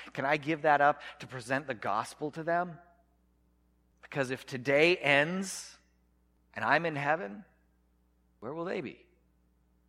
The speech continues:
Not, not because it's a religious duty that we have to do, but because it's a genuine concern on our hearts for the people who walk through these doors,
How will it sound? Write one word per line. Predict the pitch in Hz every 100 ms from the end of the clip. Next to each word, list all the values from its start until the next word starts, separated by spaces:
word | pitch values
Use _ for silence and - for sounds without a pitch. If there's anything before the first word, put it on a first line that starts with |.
| _ _ _ _ -
Not, | 151 160
not | 175 214
because | 220 208 214
it's | 196 180
a |
religious | 156 180 196 202 160 160 113
duty | 117 160 233 277 226 151
that | 147
we | 147
have | 156 175 170 -
to | 165
do, | 147 208 277 165 160 180 - - -
but | 190
because | 185 185 214 196
it's | 190
a | 185
genuine | 143 123 170 233 240 240 240 233 - -
concern | - 202 - - 233 226
on | 196 190
our | 185 175
hearts | 175 214 -
for | - 190
the | 175
people | 226 240 226
who | 196
walk | 202 190 202 226 240
through | - 233 226
these | 214 180
doors, | 135 143 139 190 208